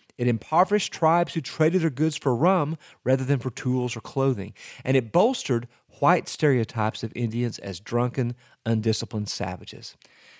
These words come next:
Now, not all white colonists were in favor of the alcohol trade.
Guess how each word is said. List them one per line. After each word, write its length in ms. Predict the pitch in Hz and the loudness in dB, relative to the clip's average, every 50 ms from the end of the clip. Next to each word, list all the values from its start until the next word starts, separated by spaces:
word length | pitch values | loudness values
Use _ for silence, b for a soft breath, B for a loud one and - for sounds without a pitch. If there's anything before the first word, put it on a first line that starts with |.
| b b | b b
Now, 200 | 120 110 - - | -2 -2 -2 -4
not 240 | - 131 143 190 233 | -2 0 2 2 2
all 220 | - 208 240 262 220 | 4 4 4 4 4
white 280 | 190 214 202 - - | 4 0 0 0 0
colonists 540 | - - 170 151 143 139 143 165 180 - - | -4 0 2 2 2 2 -2 -4 -6 -6 -4
were 80 | 143 156 | -4 -2
in 120 | 180 180 | -2 -2
favor 560 | - - 196 190 185 139 117 113 123 143 151 - | -2 -2 0 0 0 0 0 -2 -6 -6 -8 -8
of 120 | 120 - | -8 -8
the 80 | 147 - | -8 -8
alcohol 420 | 101 104 - 110 104 101 98 95 | -8 -8 -8 -8 -8 -6 -8 -8
trade. 380 | - - 117 101 95 90 - | -8 -6 -4 -4 -4 -6 -8